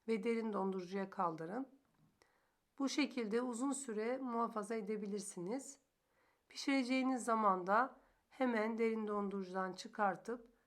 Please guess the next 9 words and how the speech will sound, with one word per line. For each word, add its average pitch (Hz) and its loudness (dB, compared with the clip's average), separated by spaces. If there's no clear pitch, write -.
erimesini 220 -2
beklemeden 208 -4
hazırlamış 240 0
olduğunuz 214 -2
kaynamış 208 0
salçalı 214 2
suya 185 -6
ekleyip 208 -6
pişirebilirsiniz. 220 -6